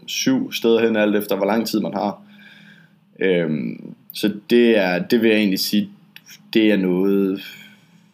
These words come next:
Det, det vil jeg anbefale, simpelthen. Øh, det virker, det virkede for mig, øh, et par gange, og, øh, jeg kan ikke se, hvorfor det ikke skulle virke for dig også. Og så, øh, som tilføjelse til det,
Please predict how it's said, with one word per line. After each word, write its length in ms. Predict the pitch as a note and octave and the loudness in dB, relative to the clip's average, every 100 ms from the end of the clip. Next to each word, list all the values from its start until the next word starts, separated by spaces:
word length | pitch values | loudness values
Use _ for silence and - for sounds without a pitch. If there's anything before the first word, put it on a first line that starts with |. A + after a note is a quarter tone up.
| _ - | _ -2
Det, 220 | B2 A#2 | -2 0
det 120 | D3 | 2
vil 80 | B2+ | 2
jeg 100 | F2+ | 2
anbefale, 480 | G#2 C3+ - B2 G#2+ - | 0 -2 0 0 -2 -8
simpelthen. 440 | - C3+ A2 A#2 A#2 - | -6 -2 2 0 -2 -4
Øh, 520 | A2 A2 G#2+ G#2 G2+ G2 - | 0 2 4 2 0 -2 -2
det 120 | A#2+ | 2
virker, 340 | C3+ B2+ G2 | 2 2 0
det 100 | A#2+ | 0
virkede 280 | C#3 E3+ A#2 | 2 2 0
for 100 | - | -2
mig, 260 | F2+ A2+ C3 - _ | 0 0 0 -8 _
øh, 320 | - F#2+ F#2 F#2 | -4 0 2 0
et 80 | - | 2
par 140 | A#2 | 2
gange, 380 | A#2+ A2+ A#2+ C3+ - | 2 0 -2 -4 -4
og, 420 | G#2+ G2+ G2 G2+ | -2 0 0 0
øh, 340 | G2 G2 F#2+ - _ _ _ _ _ _ _ - | 0 0 -4 -6 _ _ _ _ _ _ _ -4
jeg 120 | G#2+ | -2
kan 80 | A2+ | 0
ikke 120 | A#2 | 0
se, 140 | C3 G#2 | 2 2
hvorfor 220 | G#2+ G#2+ | 2 0
det 60 | |
ikke 100 | G2 | -2
skulle 200 | - G2+ | -2 -2
virke 120 | G2 G2 | -2 -2
for 80 | |
dig 200 | D#2 D#2 | -4 -2
også. 200 | A#1+ - - _ _ _ _ _ _ _ _ _ _ _ _ - | -4 -6 -16 _ _ _ _ _ _ _ _ _ _ _ _ -6
Og 120 | A#2 | -4
så, 400 | A#2 - B2+ B2 | 0 2 4 4
øh, 500 | A#2 G2+ G2 F2+ D#2+ - | 2 2 0 -2 -4 -6
som 220 | - A#2+ | -2 -2
tilføjelse 760 | A#2 D3 D#3 D3+ G#2+ F#2+ E2 F#2 | 0 2 2 2 0 0 -4 -6
til 200 | - G#2+ | -2 0
det, 220 | G#2+ A2+ | 0 -2